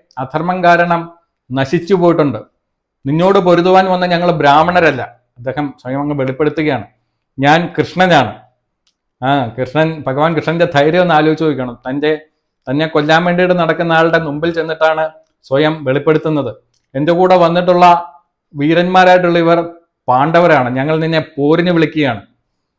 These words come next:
ഒന്നെങ്കിൽ നിനക്ക് തടവിലാക്കിയ രാജാക്കന്മാരെ എല്ലാവരെയും വെറുതെ വിട്ട് വെറുതെ വിടുകയാണെങ്കിൽ ഞങ്ങൾ നിന്നെ കൊല്ലാതെ വിടാം, അല്ലെങ്കിൽ നീ മരിക്കാൻ തയ്യാറായിക്കോളാൻ പറഞ്ഞു.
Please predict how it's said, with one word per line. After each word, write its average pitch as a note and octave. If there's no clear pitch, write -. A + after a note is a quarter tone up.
ഒന്നെങ്കിൽ E3+
നിനക്ക് F3+
തടവിലാക്കിയ F3
രാജാക്കന്മാരെ F3
എല്ലാവരെയും E3
വെറുതെ D3
വിട്ട് E3
വെറുതെ D3
വിടുകയാണെങ്കിൽ E3+
ഞങ്ങൾ D#3
നിന്നെ D#3+
കൊല്ലാതെ D#3
വിടാം, D3+
അല്ലെങ്കിൽ D3+
നീ D#3
മരിക്കാൻ D3
തയ്യാറായിക്കോളാൻ C#3
പറഞ്ഞു. G#2